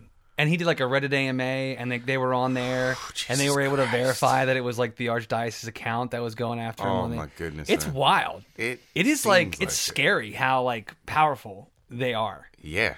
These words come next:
Speaker 1: <clears throat> And
Speaker 2: They
Speaker 1: you
Speaker 2: are
Speaker 1: get, you get
Speaker 2: everywhere.
Speaker 1: that in the film, or in the series, rather. But, I mean, it's just crazy to think that after this series, I mean, obviously they're on the defense and, like,
Speaker 2: Yeah.
Speaker 1: you know, covering their ass and whatnot, but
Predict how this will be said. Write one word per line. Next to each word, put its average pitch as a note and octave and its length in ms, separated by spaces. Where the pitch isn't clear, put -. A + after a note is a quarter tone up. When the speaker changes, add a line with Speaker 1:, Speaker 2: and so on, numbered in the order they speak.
Speaker 1:
<clears throat> - 140
And G3+ 320
Speaker 2:
They C#3+ 60
Speaker 1:
you D3+ 60
Speaker 2:
are E3 60
Speaker 1:
get, F3+ 240
you G3+ 60
get D#3 140
Speaker 2:
everywhere. - 60
Speaker 1:
that D3+ 240
in D#3 160
the C3+ 80
film, A2 520
or D3 160
in C#3+ 100
the B2+ 60
series, C#3 440
rather. G2+ 360
But, C3 160
I C3+ 40
mean, C#3 140
it's C#3 140
just - 140
crazy D3 300
to B2+ 60
think C3+ 160
that B2 80
after A#2+ 300
this A2 160
series, C3 300
I A#2 40
mean, B2 80
obviously B2+ 320
they're A2 160
on A2 80
the G#2 80
defense G#2+ 500
and, G#2+ 80
like, G#2+ 140
Speaker 2:
Yeah. - 80
Speaker 1:
you A2+ 60
know, A2 240
covering C3+ 280
their A#2 140
ass C#3 300
and A#2 120
whatnot, A2+ 400
but G#2 220